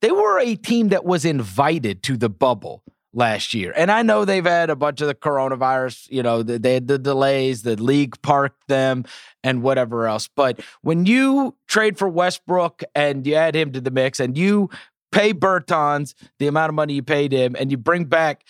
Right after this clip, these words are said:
these guys, like, now they've tried to figure it out with Mo Wagner and Garrison Matthews and these other guys. But I, I think I thought that they wouldn't be, you know,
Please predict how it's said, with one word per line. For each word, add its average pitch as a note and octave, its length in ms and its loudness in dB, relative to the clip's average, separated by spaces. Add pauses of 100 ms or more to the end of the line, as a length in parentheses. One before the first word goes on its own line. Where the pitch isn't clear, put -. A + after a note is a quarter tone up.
(120)
these C3 140 -8
guys, C3 260 0
like, B2+ 200 -2
now D#3 240 2
they've C#3 180 -2
tried D3 280 -2
to A#2+ 40 -10
figure B2 260 -2
it A#2 60 -2
out B2 240 2
with A2 100 -8
Mo B2 180 0
Wagner A#2 500 -2
and G2+ 160 -4
Garrison A#2+ 460 -2
Matthews A2+ 520 -2
and G#2 100 -8
these G2+ 160 0
other C#3+ 220 2
guys. G#2+ 320 -2
But C3+ 260 0 (400)
I, F#3+ 440 0 (760)
I G#3 160 2
think A3+ 300 -2
I G3 140 2 (440)
thought E3 400 0 (280)
that D3+ 260 -2
they F#3+ 180 2
wouldn't D#3 560 -2
be, A#2+ 480 2 (560)
you D3 160 0
know, A2 220 -4